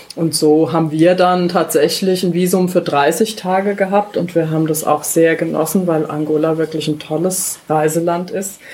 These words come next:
während andere sich dann mit dem Transitvisum begnügt haben und dieses Riesenland in fünf Tagen durchqueren mussten. Und das ist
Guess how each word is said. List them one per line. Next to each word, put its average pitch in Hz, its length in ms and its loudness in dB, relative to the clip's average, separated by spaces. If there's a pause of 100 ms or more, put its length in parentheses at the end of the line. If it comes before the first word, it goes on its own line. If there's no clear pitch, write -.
(140)
während 170 360 0
andere 180 520 2
sich 185 220 -6
dann 185 240 -2
mit 180 120 -6
dem 180 140 -2
Transitvisum 185 800 -4
begnügt 190 440 -4
haben 190 200 -2
und 170 220 -6
dieses 165 320 -4
Riesenland 202 720 2
in 180 120 -4
fünf 240 460 0
Tagen 175 360 -2
durchqueren 196 480 -4
mussten. 156 360 -8
Und 165 180 -10
das 156 140 -10
ist - 260 -14